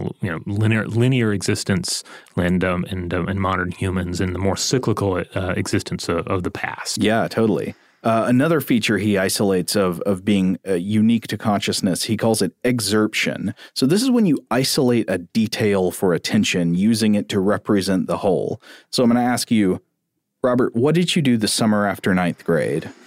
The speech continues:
Speaker 1: I have no idea. I have no idea whatsoever.
Speaker 2: No?
Speaker 1: Uh,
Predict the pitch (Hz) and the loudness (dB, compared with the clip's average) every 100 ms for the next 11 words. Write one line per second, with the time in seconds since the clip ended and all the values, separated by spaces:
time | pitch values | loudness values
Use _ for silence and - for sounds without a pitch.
0 | - _ _ _ _ - - 113 95 101 | -20 _ _ _ _ -12 -4 0 2 2
1 | 92 92 101 95 - - - - - - | 0 0 0 -2 -6 -18 -20 -20 -12 -10
2 | - - 98 92 92 90 92 92 92 95 | -8 -4 -2 0 0 0 0 -2 -2 -4
3 | - - - 92 - - 95 95 87 - | -4 -6 -4 -6 -2 0 2 2 -2 -4
4 | 101 95 | -4 -4